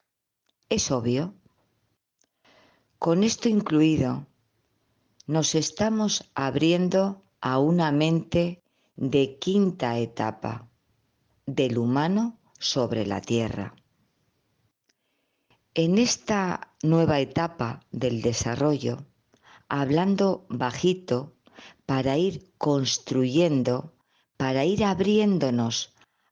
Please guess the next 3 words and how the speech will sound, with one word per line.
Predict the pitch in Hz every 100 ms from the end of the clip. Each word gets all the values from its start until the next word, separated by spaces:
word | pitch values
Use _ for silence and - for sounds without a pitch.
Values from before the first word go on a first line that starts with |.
| -
a | 135 123
creaciones | 127 120 113 113 - 147 160 196 220 - - _ -
nuevas. | 131 123 120 110 107 - -